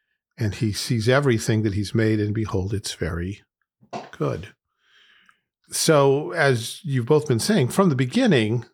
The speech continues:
this idea of man as God's image is wrapped up with God saying, "And make more of you. This is not enough."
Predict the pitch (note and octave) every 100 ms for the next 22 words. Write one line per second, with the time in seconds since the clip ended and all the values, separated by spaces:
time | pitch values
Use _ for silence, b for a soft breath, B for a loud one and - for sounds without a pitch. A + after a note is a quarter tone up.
0 | - A#2+ C#3 C#3+ C3+ B2+ C3 C3+ A#2+ C3
1 | C3+ C3+ C3 C#3+ A#2+ - B2+ A2+ C#3 F#3
2 | B2 A2 F3 - C3+ A#2+ C3 C3 - D#3
3 | F3 - A#2 A2 - - B B B B
4 | B B _ _ - C3+ A#2+ C#3 C#3 C3
5 | B2 - - E3 D3 D3+ - - F3 F#3
6 | F3+ G3 F#3+ F#3 G#3 A#3 E3 A#2+ A2 G2
7 | G#2 B2 B B B B B _ _ _
8 | C3+ C3+ G3 - G3 G3 F#3+ F#3 G#3+ G3+
9 | - - -